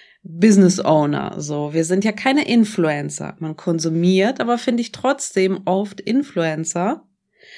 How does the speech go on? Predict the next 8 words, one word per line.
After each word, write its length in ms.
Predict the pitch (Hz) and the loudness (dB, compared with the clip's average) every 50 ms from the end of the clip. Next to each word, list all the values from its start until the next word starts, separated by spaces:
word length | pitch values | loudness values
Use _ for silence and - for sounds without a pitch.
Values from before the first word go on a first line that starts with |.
| - _ _ _ - | -20 _ _ _ -2
die 180 | 233 277 311 302 | 0 2 2 4
natürlich 840 | 247 208 - 202 - - 247 240 247 240 226 233 247 - - - _ _ _ _ _ _ _ _ _ _ _ _ _ - | 4 4 2 0 0 0 2 2 2 2 2 0 0 -4 -8 -14 _ _ _ _ _ _ _ _ _ _ _ _ _ -4
ihr 400 | - 180 185 180 175 - - - | -2 0 0 0 0 -4 -8 -2
Haupt, 440 | - 277 320 320 320 - - - - | 2 2 2 2 0 -4 -12 -8 -4
Haupt, 440 | 226 214 208 214 - - - - - | -4 -4 -4 -6 -10 -18 -16 -8 -4
Haupt, 400 | 240 269 285 - - - - - | -4 -4 -4 -6 -10 -16 -8 -4
Hauptjob 600 | 196 185 180 180 - - - 175 165 180 180 185 | -4 -2 -4 -4 -8 -10 -6 -4 -4 -4 -4 -8
sind, 480 | - - - 185 185 190 196 190 185 - | -12 -6 -2 0 0 2 2 0 -2 -6